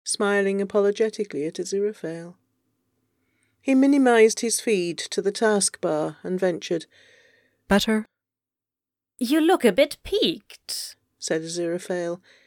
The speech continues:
Speaker 3: "Is everything all right? No emergencies, I trust?"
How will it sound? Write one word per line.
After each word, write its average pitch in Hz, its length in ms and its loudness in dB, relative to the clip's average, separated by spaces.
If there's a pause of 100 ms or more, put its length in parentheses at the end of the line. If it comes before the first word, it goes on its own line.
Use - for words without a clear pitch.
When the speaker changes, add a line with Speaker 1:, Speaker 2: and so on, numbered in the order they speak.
(220)
Speaker 3:
"Is 277 300 0
everything 269 460 2
all 226 160 6
right? 220 720 -4 (320)
No 233 180 6
emergencies, 294 1040 4
I 349 80 4
trust?" - 800 -4